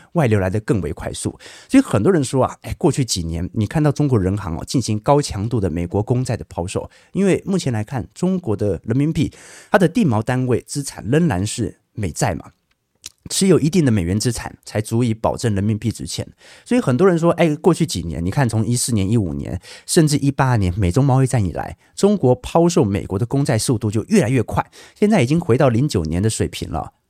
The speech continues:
那是不是代表着中美的博弈开始形成？其实并不是的哦。从一个单纯线性逻辑来看，二零二一年到二零二三年的快速下行哦，它是为了稳汇，因为人民币已经贬到有点离谱，因为人-，人行一直降嘛，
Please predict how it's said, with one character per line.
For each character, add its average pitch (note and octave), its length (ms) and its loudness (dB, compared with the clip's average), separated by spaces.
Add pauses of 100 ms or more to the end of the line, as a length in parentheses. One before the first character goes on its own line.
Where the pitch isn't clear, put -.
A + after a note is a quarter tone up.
那 F3+ 80 2
是 F3 140 -2
不 F3+ 100 -4
是 D#3 160 0
代 C#3 140 2
表 C2 200 -2
着 - 200 -6
中 F3 280 0
美 C3+ 140 0
的 D#2+ 100 -6
博 E2+ 240 -2
弈 A#2 80 0
开 G#2+ 140 -4
始 G2+ 80 -4
形 D2+ 220 -8
成？ - 160 -12
其 - 80 -2
实 B2+ 40 0
并 C3+ 160 -2
不 F2 120 -8
是 F2 160 -4
的 D2+ 100 -6
哦。 A#1 80 -8 (320)
从 F#3 180 2
一 G3 60 4
个 F#3 80 4
单 G#3 260 2
纯 C#3 200 0
线 D3+ 200 2
性 C3+ 200 2
逻 G#2 100 2
辑 G2+ 140 -2
来 F2+ 100 -2
看， F2+ 260 -4 (100)
二 A3+ 200 4
零 B2+ 200 2
二 D3+ 120 4
一 D3 160 2
年 A2 260 2
到 A#2+ 120 2
二 F#3 160 2
零 C3 180 0
二 A#2+ 60 2
三 B2 200 -2
年 G#2+ 120 2
的 G2+ 80 0
快 - 200 -2
速 G#2 140 0
下 G2 220 -2
行 - 200 -8
哦， - 140 -8 (240)
它 - 80 -12
是 - 140 4
为 E3+ 100 6
了 A#2+ 140 6
稳 A2 240 0
汇， - 280 0 (500)
因 A#3+ 60 4
为 A3+ 60 4
人 F#3 80 4
民 G#3+ 160 6
币 A#3+ 120 2
已 - 20 2
经 F#3 180 2 (280)
贬 A#2+ 260 4
到 A2 160 4
有 D3+ 80 4
点 A2+ 180 0
离 G2 140 -4
谱， A2+ 220 -6
因 E3 80 2
为 D3+ 80 0
人-， A#2 280 0
人 C#3+ 200 0
行 B2 140 -2
一 C#3+ 60 0
直 B2+ 120 -12
降 G2+ 260 0
嘛， D2 180 -10